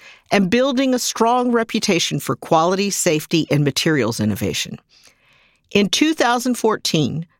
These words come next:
the company's top management team initiated a digital business transformation with a focus on delivering a superior customer experience enabled by digital technologies, as customers were increasingly expecting to have the same experiences when working with businesses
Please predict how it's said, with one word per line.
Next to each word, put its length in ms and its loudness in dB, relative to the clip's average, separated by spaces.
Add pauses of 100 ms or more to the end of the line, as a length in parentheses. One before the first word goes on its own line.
(160)
the 100 2
company's 520 0
top 280 -2
management 520 0
team 340 0 (420)
initiated 720 0
a 80 2
digital 440 0
business 380 0
transformation 800 0
with 160 -2
a 40 -6
focus 480 0
on 120 2
delivering 680 0
a 80 0
superior 720 -2
customer 460 0
experience 720 -2 (460)
enabled 540 2
by 140 2
digital 420 0
technologies, 880 -2 (420)
as 220 2
customers 680 0
were 160 2
increasingly 720 0
expecting 520 -2
to 100 0
have 180 0
the 80 -4
same 440 0
experiences 840 -2
when 160 2
working 320 0
with 160 -2
businesses 600 0